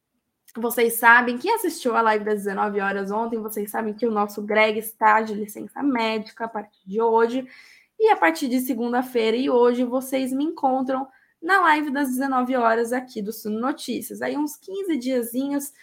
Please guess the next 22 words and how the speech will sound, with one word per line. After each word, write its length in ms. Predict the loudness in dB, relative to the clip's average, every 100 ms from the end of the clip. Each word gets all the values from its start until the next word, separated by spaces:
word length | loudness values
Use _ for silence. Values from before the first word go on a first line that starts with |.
| -20 _
de 100 | -8
live 340 | 0 2 2 2
das 120 | -4
dezenove 460 | -4 -6 -4 -2 0
horas, 480 | 2 0 -2 -4 -14 _
eu 240 | 2 2
vou 100 | -2
conduzir, 720 | -8 -8 -10 -8 -4 -4 -4 -4
por, 120 | -6
é, 340 | -4 -4 -4
enquanto 300 | -6 -6 -8
esse 140 | -8 -4
período 500 | -2 2 2 0 -4 -10 _ _ _ _
que 100 | -2
o 60 | 2
Greg 280 | 6 4 4
está 300 | 2 6 6
descansando, 800 | 4 -8 -10 -8 0 2 2 0
está 160 | -4
se 140 | -4 -4
recompondo. 920 | -6 -6 -10 0 4 6 4 2 -4 _ -20 _ _ 0
E 760 | 2 4 2 0 2 2 0